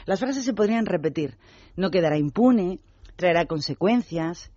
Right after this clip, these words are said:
"gesto de hostilidad que no quedará así", hablan de medidas contundentes, etcétera, etcétera.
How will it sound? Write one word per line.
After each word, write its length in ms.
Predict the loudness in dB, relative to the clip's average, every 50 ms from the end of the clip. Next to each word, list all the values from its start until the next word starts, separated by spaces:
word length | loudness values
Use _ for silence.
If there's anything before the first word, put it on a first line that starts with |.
| _
"gesto 340 | -10 -8 -8 -6 -4 -4 -4
de 80 | -2 -2
hostilidad 540 | -4 -4 -6 -4 -2 -2 -2 -2 -4 -4
que 100 | -4 -4
no 140 | -4 -4 -2
quedará 260 | -2 -2 -2 -2 -2
así", 480 | -4 -6 -6 -4 -2 -2 -2 -2 -4 -8 -12 -18 -20 -20 -20 -20 _ _ _ -4
hablan 360 | -2 0 0 0 0 0 0
de 180 | 0 0 0 0
medidas 400 | 0 0 0 0 -2 -4 -4 -6
contundentes, 960 | -6 -6 -4 -4 -2 -2 0 0 0 0 0 -2 -4 -8 -10 -10 -12 -20 -20 -18
etcétera, 420 | -18 -10 -6 -4 -4 -2 -2 -4 -6
etcétera. 460 | -6 -4 -6 -6 -4 -4 -6 -8